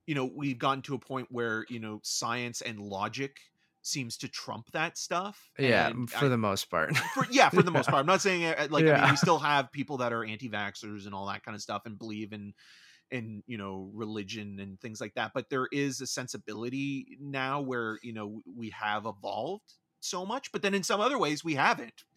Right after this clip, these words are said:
Speaker 1: And, and, and this movie does show that there is a regression, uh,
Speaker 2: Mm-hmm.
Speaker 1: within that, especially where, like, y-, there's a scene between Driver and Affleck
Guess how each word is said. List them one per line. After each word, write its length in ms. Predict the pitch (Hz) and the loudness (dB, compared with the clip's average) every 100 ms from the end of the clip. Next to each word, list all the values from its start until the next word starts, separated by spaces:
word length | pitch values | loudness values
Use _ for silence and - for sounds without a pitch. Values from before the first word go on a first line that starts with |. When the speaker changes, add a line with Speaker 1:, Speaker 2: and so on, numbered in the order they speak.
| - - - | -20 -12 -2
Speaker 1:
And, 240 | 156 143 147 | 0 0 -2
and, 200 | 147 143 | -2 -2
and 180 | 147 147 | -2 -2
this 180 | 151 151 | -4 -2
movie 240 | 147 147 | -4 -2
does 220 | 135 135 | 0 0
show 260 | - 147 127 | 0 -2 -2
that 160 | 123 127 | -4 -4
there 140 | 117 | -4
is 100 | 113 | -4
a 60 | 104 | -6
regression, 880 | 110 101 127 117 110 - 107 104 104 _ - 135 | -8 -10 -8 -6 -6 -8 -10 -12 -16 _ 0 2
uh, 220 | 110 107 | 2 0
Speaker 2:
Mm-hmm. 40 | 107 | 0
Speaker 1:
within 340 | 123 139 120 | -4 -4 -4
that, 140 | 110 107 | -4 -4
especially 440 | - 151 - 143 | -2 -4 -2 -2
where, 400 | 123 127 120 113 - - | 0 2 2 0 -6 -8
like, 300 | 131 113 - _ _ _ - | -4 -4 -6 _ _ _ -8
y-, 80 | 127 | -4
there's 160 | 131 120 | -4 -4
a 40 | |
scene 240 | - 147 | -4 -4
between 360 | 123 - 135 120 | -6 -8 -8 -4
Driver 400 | 117 113 117 113 | 0 2 2 -2
and 80 | 107 | -2
Affleck 340 | 104 113 113 | -2 -2 -6